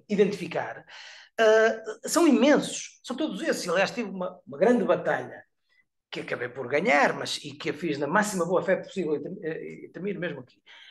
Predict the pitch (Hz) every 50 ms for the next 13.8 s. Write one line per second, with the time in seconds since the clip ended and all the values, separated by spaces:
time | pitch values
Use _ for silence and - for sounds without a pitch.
0 | _ - 139 143 175 175 170 170 185 180 170 - - 202 185 - - - - -
1 | 175 185 160 202 262 208 - 190 175 - 147 - - 151 131 - - - _ -
2 | 208 208 - - - - - - - - 175 160 175 185 175 160 143 156 147 143
3 | 147 131 - - 156 147 143 147 - 180 170 156 147 131 - - - - - _
4 | - - 165 160 151 147 156 - - - - 156 170 180 170 - 175 165 170 220
5 | 233 214 196 180 156 - - 151 143 135 135 - - - _ 151 147 139 - -
6 | 156 147 - - 147 143 - - - _ - - - 180 - - - - 151 156
7 | 175 185 175 214 240 254 247 214 143 - - 156 131 - - - - - - _
8 | _ _ _ _ _ _ _ _ _ _ - - 208 214 233 240 240 254 254 247
9 | 214 - - 240 220 - 240 240 208 233 240 240 233 240 - - 240 233 233 247
10 | 247 240 - - 277 262 254 262 254 240 208 - - - - 247 247 254 269 240
11 | 190 190 208 - - - _ _ _ - - - 196 190 185 185 190 185 180 180
12 | 180 180 180 185 - 170 170 165 165 165 175 170 165 165 165 160 160 160 - 180
13 | 165 156 151 - - 160 165 160 165 175 170 165 - 208 190 190